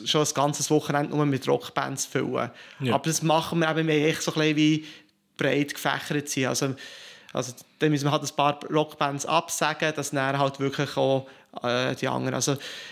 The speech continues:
Speaker 1: eigentlich möchten wir möglichst breit sein, genau. Und das probieren wir auch immer wieder, auch mit Kinderevents oder eben auch mit Tanzgruppen. Grundsätzlich können auch,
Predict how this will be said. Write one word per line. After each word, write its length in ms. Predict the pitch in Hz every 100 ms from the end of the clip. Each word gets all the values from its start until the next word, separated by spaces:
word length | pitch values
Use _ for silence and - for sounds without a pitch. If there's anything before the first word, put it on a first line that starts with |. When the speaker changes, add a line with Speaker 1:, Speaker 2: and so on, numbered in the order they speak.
| -
Speaker 1:
eigentlich 160 | 208
möchten 260 | 202 196 175
wir 320 | 208 208 175
möglichst 340 | 185 175 - -
breit 320 | 131 127 123
sein, 200 | - 120
genau. 240 | - 131
Und 80 | 139
das 140 | 196 -
probieren 460 | - 170 165 160
wir 80 | 180
auch 60 | 180
immer 260 | 180 180
wieder, 260 | 175 170 165
auch 80 | 160
mit 140 | 147
Kinderevents 920 | - 190 190 190 180 165 160 160 160
oder 240 | - 139 147
eben 80 | 147
auch 80 |
mit 200 | 151 143
Tanzgruppen. 680 | - 143 165 - 165 160 156 156 - -
Grundsätzlich 440 | 180 202 202 214
können 260 | - 160 156
auch, 320 | 151 165 175